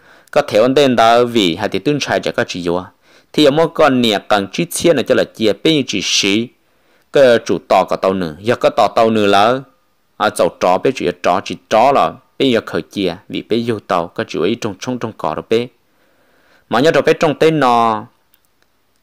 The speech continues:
lấy ít chia, lấy ở trong ở cỏ nó trong nó cỏ nó lo nó cho chân,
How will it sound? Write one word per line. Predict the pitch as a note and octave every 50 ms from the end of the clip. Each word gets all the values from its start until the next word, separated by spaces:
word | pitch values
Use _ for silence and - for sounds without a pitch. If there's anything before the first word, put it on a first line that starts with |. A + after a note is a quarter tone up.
| _ _
lấy | G2 G#2+ C3
ít | D3+ D3+
chia, | - - - B2+ A#2+ A2+ A2 G#2 G2+ G2 G#2+ - _ _ _
lấy | - F#2 G2+ G2+
ở | A2+ G#2+ -
trong | - C#3 C#3 A#2+
ở | F#2+ -
cỏ | - G2 E2+
nó | F#2+ A2
trong | - - C3
nó | B2+ A2+
cỏ | - - F#2 E2 D#2+
nó | G#2
lo | A#2+ C3+ D3 C#3 A#2+
nó | A#2 C3+ C3 A#2
cho | - - A2+ G2+ -
chân, | - - D#3 C3+ A#2 G2+